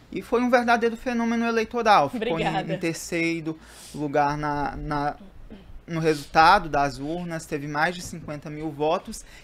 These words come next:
Speaker 1: E naquela ocasião, na eleição de dois mil e dezoito, a senhora tinha uma postura é, um pouco mais direcionada de apoio ao, ao atual presidente Jair Bolsonaro. E atualmente,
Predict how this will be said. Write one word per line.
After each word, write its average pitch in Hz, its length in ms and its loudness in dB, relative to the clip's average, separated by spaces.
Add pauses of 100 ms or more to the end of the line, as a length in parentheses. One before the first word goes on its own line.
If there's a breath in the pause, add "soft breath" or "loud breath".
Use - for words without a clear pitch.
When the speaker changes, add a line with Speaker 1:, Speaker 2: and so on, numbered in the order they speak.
Speaker 1:
E 262 120 -10
naquela 247 380 -4
ocasião, 147 560 -4
na 156 100 -6
eleição 143 380 -8
de 131 80 -12
dois 139 200 -8
mil 143 100 -8
e 135 40 -10
dezoito, 139 540 -8
a 175 60 -4
senhora 202 260 -6
tinha 214 220 -10
uma 214 80 -6
postura 226 560 -6 (420 loud breath)
é, 190 260 2
um 214 140 -8
pouco 220 240 -4
mais 220 180 0
direcionada 220 640 -2
de 220 100 -4
apoio 226 540 0
ao, 156 180 0
ao 170 220 2
atual 165 320 0
presidente 165 640 -10
Jair 170 280 -2
Bolsonaro. 180 800 -4
E 220 120 -8
atualmente, 202 960 -6